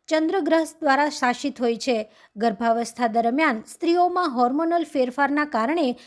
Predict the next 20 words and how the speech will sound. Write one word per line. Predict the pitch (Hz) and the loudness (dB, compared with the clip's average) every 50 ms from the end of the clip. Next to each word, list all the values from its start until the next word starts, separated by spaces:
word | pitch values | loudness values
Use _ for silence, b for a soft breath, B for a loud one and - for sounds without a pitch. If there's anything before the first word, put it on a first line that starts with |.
| B B B B - | B B B B -2
ચંદ્રની | 311 320 330 320 359 359 349 381 370 | 2 2 2 2 0 0 -2 -2 -2
શક્તિ | 349 - 294 - - - 302 294 | -2 -4 -6 -6 -6 -6 -6 0
વધે | 277 269 254 240 285 294 | 2 2 2 2 2 0
છે, | 294 - 311 302 | 0 2 0 0
જે | 262 226 269 269 | 0 2 -2 -2
ભાવનાત્મક | 196 196 214 226 226 240 285 302 320 302 - 349 330 240 - - | -2 0 -2 -2 0 0 0 0 0 -2 -2 -2 -2 -2 -2 -4
અસ્થિરતા | 277 285 285 - - - 302 330 330 - 359 339 339 | -6 -6 -6 -6 -8 -4 -4 -4 -2 0 0 2 2
ઉત્પન્ન | - 240 254 254 - - 269 262 269 285 | 2 0 -4 -4 -4 -6 -4 -4 -4 -4
કરે | 285 - 240 226 220 208 | -2 -2 0 0 0 -4
છે. | - - 262 233 220 226 b b b b b b b | -4 -2 -2 -2 -2 -4 b b b b b b b
તેથી | - 226 220 - 240 | -6 -6 -4 -4 -8
સગર્ભા | 240 - 254 226 247 269 294 262 294 294 | -4 -4 -4 0 0 0 0 2 0 0
સ્ત્રીઓને | 285 269 233 - - - - 247 247 247 277 311 339 339 294 220 220 | 0 0 -2 -6 -12 -12 -6 -2 0 2 4 4 4 2 0 -2 -4
નદીની | 233 254 294 262 339 349 349 381 370 | -2 -2 -2 0 0 0 0 -2 -2
નજીક | 339 311 277 - 302 320 254 247 | -2 -2 -2 -2 -2 -6 -6 -4
જવાની | - 254 226 254 285 320 339 277 226 220 | -4 -2 0 2 2 2 2 0 -2 -2
મનાઈ | 247 262 302 311 320 320 330 | -2 -2 0 0 0 0 -2
કરવામાં | 320 320 269 247 233 247 247 254 302 285 240 | -2 -2 -4 0 2 2 2 4 4 2 2
આવે | 214 196 220 208 | 0 -2 -6 -8
છે. | - - 247 208 202 202 - | -2 -2 0 0 0 -2 -6